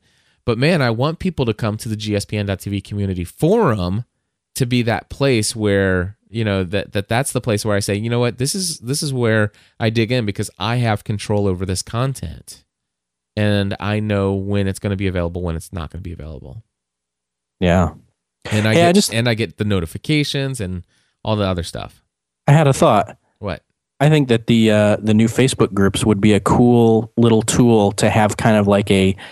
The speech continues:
Speaker 2: family training session on how to use Facebook.
Speaker 1: Okay.
Speaker 2: 'Cause you can seal it off and have it just be, like, for example, I'm thinking of your family.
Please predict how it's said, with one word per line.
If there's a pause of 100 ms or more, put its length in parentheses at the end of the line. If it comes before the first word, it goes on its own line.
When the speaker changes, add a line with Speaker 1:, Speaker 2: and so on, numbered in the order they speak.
(240)
Speaker 2:
family
training
session
on
how
to
use
Facebook. (720)
Speaker 1:
Okay. (420)
Speaker 2:
'Cause
you
can
seal
it
off
and
have
it
just
be,
like,
for
example,
I'm
thinking
of
your
family.